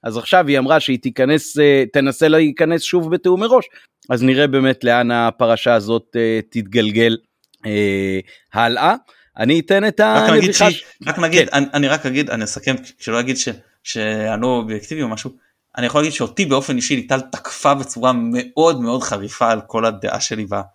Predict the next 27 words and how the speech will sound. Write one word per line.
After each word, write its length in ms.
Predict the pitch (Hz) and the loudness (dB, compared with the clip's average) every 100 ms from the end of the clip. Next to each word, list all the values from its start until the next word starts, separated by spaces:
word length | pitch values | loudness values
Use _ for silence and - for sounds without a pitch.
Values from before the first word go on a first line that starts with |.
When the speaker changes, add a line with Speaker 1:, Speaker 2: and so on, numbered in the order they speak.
| _ _ - _ _ | _ _ -20 _ _
Speaker 2:
ב-, 280 | 113 104 104 | -6 -4 -2
בכל 320 | 104 - 117 | -6 -2 0
הפרשה 520 | 117 - 101 104 - 147 | 0 -2 -8 -4 2 2
הזו, 420 | 139 127 123 113 110 | 2 0 -2 -2 -4
אה, 180 | 107 110 | -4 -4
אה, 60 | 113 | -6
אה, 720 | 107 107 104 107 104 104 104 104 _ _ _ - | -6 -6 -6 -6 -6 -6 -8 -10 _ _ _ -10
עד 140 | 110 | -6
רמה 200 | 117 123 | -2 -4
שכאילו, 600 | 120 - 117 110 107 107 | -4 -8 -8 -6 -6 -6
אני... 100 | 113 - 120 - | -8 -10 -14 -6
מתקפות 440 | 135 - - 175 | -6 -4 -6 -4
אישיות, 360 | 165 151 156 _ _ - | -4 -4 -4 _ _ -10
לדעתי 300 | 117 113 160 | -8 -6 -6
גם 100 | 160 | -6
שקריות, 460 | - - 143 147 | -8 -6 -4 -2
אבל 80 | 113 | -4
זה, 120 | 107 107 | -8 -10
זה 140 | 120 120 | -8 0
לא 140 | 135 | 2
העניין 260 | 127 147 202 | 2 0 -2
פה. 80 | 220 | -4
אני 380 | 214 _ _ - | -6 _ _ -14
רוצה 120 | 143 | -6
להגיד 180 | 160 160 | -4 -4
שאין 280 | 175 165 170 | -4 -4 -4
לי 140 | 175 | -8